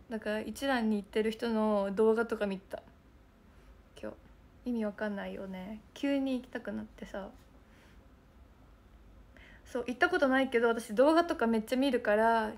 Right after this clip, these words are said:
注文の仕方はもう学びました。あの、ネギは両方に丸をつけるといいよとか、そういうのは学んだよ。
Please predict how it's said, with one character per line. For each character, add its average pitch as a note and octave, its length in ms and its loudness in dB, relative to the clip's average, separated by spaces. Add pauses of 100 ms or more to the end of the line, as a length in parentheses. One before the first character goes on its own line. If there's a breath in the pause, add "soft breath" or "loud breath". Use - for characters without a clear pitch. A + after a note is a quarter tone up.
注 D4 200 2
文 D#4 260 4
の D4+ 100 2
仕 - 100 -8
方 D4 260 4
は C#4 380 6
も A#3 80 -4
う A3+ 60 0
学 A3+ 240 2
び A3 80 0
ま A3 140 0
し - 80 -10
た。 - 160 -10 (840 loud breath)
あ A3 100 -2
の、 G#3+ 220 0
ネ C4 220 6
ギ C4 180 2
は A3+ 380 6
両 D4+ 280 8
方 E4+ 200 6
に B3 120 6
丸 A3 280 2
を A#3+ 80 -4
つ - 100 -14
け C4+ 140 -2
る A3+ 100 -2
と A3 140 -12
い A3+ 180 -4
い - 20 -2
よ G3+ 220 -2
と G#3+ 100 -16
か、 G#3 460 -4 (1300 soft breath)
そ - 160 -6
う C4 40 2
い - 40 2
う - 20 2
の A3 140 -2
は G#3 80 -6
学 F#3+ 320 -6
ん G3 80 -8
だ G3 100 -10
よ。 G3+ 220 -8